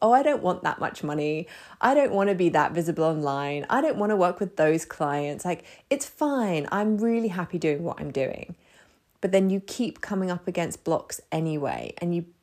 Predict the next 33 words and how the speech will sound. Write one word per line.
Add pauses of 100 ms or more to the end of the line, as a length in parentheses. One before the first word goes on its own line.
create
a
sense
of
dissatisfaction
and (240)
a
lack
of
fulfillment
in
your
life. (500)
So (680)
then
you
get
these
triggers
come
up.
You
either
take
the
step
and
you
create
space,
like, (1500)
you
know,